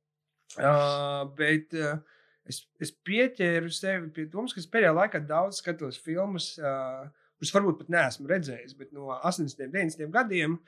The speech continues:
kas varbūt man dod, ā, kaut kādu tādu, arī tādu mierinājumu, tā kā atgriešanos. Nu, ne, ne, es negri-, es ne-, es neesmu nostalģisks tipa cilvēks, ja, bet, bet, ā, ir kaut kāds, nu, va-, vienka-, sūdi-,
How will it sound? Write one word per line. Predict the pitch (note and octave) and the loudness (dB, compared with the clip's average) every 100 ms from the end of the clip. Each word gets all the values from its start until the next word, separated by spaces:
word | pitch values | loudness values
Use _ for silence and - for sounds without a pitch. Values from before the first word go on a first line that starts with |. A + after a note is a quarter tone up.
| _ _ _ - | _ _ _ -4
kas | D#3+ | -2
varbūt | D#3+ D#3 | 0 -2
man | D3+ C#3+ | -4 -6
dod, | D#3+ F3 D#3+ | 0 0 -2
ā, | C#3 D3 D3 C#3+ | -4 -2 -2 -4
kaut | D#3+ C#3+ | -6 0
kādu | D3 C3+ C3+ | 2 0 -2
tādu, | D3 C3+ C#3 C#3 _ - - D#3+ | -2 -2 -4 -18 _ -20 -4 6
arī | F3+ D#3 C#3 C#3+ | 8 8 6 -2
tādu | D3 C#3 | -4 0
mierinājumu, | D#3+ G#3 B3 A#3 G3+ F#3 F3+ E3 | 6 6 6 6 6 6 2 -4
tā | |
kā | E3 D3+ D3 | 4 4 6
atgriešanos. | G3+ F3 D#3 D3+ D#3+ D3 D3 - - | 4 6 4 2 -2 -6 -4 -4 4
Nu, | G#3 A3 - - | 4 4 0 4
ne, | A3 | 8
ne, | C4+ C4 | 8 6
es | A#3 A3+ | 2 2
negri-, | C#4 C#4+ | 2 2
es | G#3 A3 | 0 2
ne-, | D4 A#3 A3 | 8 10 10
es | G3 | 8
neesmu | C#4 A#3+ F#3+ F3+ | 10 10 8 6
nostalģisks | G3 B3+ - D#3 D3+ D3+ D#3 D#3 - _ _ F3+ - _ | 6 6 6 6 6 0 -8 -8 -12 _ _ -20 -20 _
tipa | F#3+ G#3 D#3+ | 4 6 0
cilvēks, | G#3+ B3 C#4 G#3 D#3 D3+ - | 4 8 10 10 8 6 4
ja, | F#3 G3+ | 4 4
bet, | F3 E3 D#3+ | 4 0 -2
bet, | E3 D#3+ | -6 -4
ā, | E3 D3 | -4 -2
ir | D3 F#3 | 0 2
kaut | E3+ C#3+ | 2 4
kāds, | - - F#3+ | 2 0 -6
nu, | A3+ G3 | -8 -8
va-, | C#3+ F#3 F#3+ | -4 -4 -4
vienka-, | D#3 F3 - - - _ - | -4 -6 -6 -20 -20 _ -2
sūdi-, | - B3 C#4+ A#3+ | 4 8 8 8